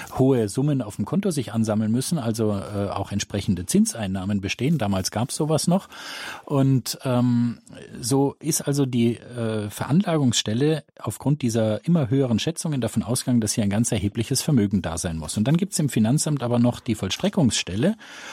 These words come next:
und die hat dann die Aufgabe, die, äh, ergangenen Steuerbescheide, äh, zu vollstrecken. Und, äh, die haben, äh, recht bald festgestellt, äh, dass, äh, da gar kein Vermögen da ist. Und nachdem die Konten alle leer waren, wurde sogar der, äh, Familienschmuck schon versteigert.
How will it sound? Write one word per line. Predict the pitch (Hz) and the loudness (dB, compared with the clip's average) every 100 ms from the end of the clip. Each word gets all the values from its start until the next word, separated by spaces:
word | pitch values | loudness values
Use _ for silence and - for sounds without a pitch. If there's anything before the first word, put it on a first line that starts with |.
| - | -4
und | 127 143 | 0 2
die | 143 | 2
hat | 165 | 2
dann | 143 | -2
die | 127 | -2
Aufgabe, | - 131 - 139 143 | -4 -6 -4 -4 -2
die, | 135 120 120 113 | 0 2 2 2
äh, | 107 110 104 104 - - | -2 -2 -2 -2 -6 -10
ergangenen | - 104 113 139 104 | -4 2 4 4 2
Steuerbescheide, | - 101 127 139 - 120 113 127 117 - - - - | 0 0 0 0 -2 0 0 0 0 -4 -18 -18 -16
äh, | - 110 110 | -6 -2 0
zu | - 127 | 0 -2
vollstrecken. | 135 123 - 170 123 | 0 0 -2 0 0
Und, | 90 98 95 - | 2 0 0 -4
äh, | - 104 | -6 -4
die | 120 120 | 0 2
haben, | 143 147 120 | 4 4 0
äh, | - | -6
recht | 131 120 120 117 - | -6 -2 -2 -4 -4
bald | 95 120 | -2 0
festgestellt, | 127 123 - 139 147 151 - - - | 0 -2 -2 -2 -2 -2 -4 -12 -6
äh, | 113 113 104 _ | -2 -2 -6 _
dass, | - 120 - - - - | -6 -4 -2 -2 -4 -8
äh, | 113 110 | -8 -4
da | 110 | -2
gar | 113 120 | 0 0
kein | 127 113 | 2 2
Vermögen | 117 117 120 117 | 4 4 4 2
da | 120 180 | 2 0
ist. | 147 | 0
Und | 113 | 0
nachdem | 110 - 117 | -2 0 0
die | 113 | 0
Konten | - 147 147 143 131 117 | 0 0 0 -2 0 0
alle | - 117 107 | 0 0 2
leer | 101 127 | 2 0
waren, | 139 139 147 - - - - | 2 2 2 -2 -14 -14 -2
wurde | 123 131 | 2 2
sogar | 120 123 120 110 | 2 0 0 0
der, | 110 110 107 107 - 107 104 104 101 95 | 0 0 -2 -4 -6 -2 -2 -2 -4 -6
äh, | 104 | -4
Familienschmuck | - 117 131 110 - 104 - | 2 4 4 2 0 -4 -2
schon | 98 85 | -4 -2
versteigert. | 101 - 76 80 76 - | -2 -4 -6 -6 -8 -10